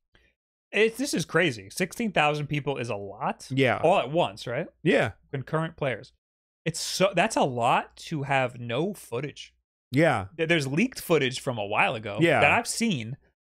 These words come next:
Speaker 1: Uh, also, I haven't heard about this at all. Like, I knew the game was leaked,
Speaker 2: Mm-hmm.
Speaker 1: but people are playing it? I gotta, I wanna play this game.
Speaker 2: Yeah.
Speaker 1: I wanna see this game.
Speaker 2: Uh, I, I know, I'm trying to find it somewhere.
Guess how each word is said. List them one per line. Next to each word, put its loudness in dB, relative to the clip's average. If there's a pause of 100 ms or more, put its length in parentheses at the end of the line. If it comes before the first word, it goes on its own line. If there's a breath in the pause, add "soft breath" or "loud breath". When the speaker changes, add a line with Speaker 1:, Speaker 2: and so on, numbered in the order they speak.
(120)
Speaker 1:
Uh, 4
also, 4
I 0
haven't 0
heard 0
about 2
this -6 (840)
at 4
all. 2
Like, 6
I 6
knew 2
the 4
game 0
was -2 (640)
leaked, -4 (160)
Speaker 2:
Mm-hmm. -2 (260)
Speaker 1:
but 4
people 2
are 4
playing 2
it? -6 (560)
I 6
gotta, 2
I 6
wanna 4
play 4
this -2
game. 0 (120)
Speaker 2:
Yeah. 4
Speaker 1:
I 4
wanna 2
see -2
this 0
game. -6 (1200)
Speaker 2:
Uh, 6
I, -2 (300)
I -2
know, 4
I'm 2
trying 2
to 0
find 2
it 0
somewhere. 4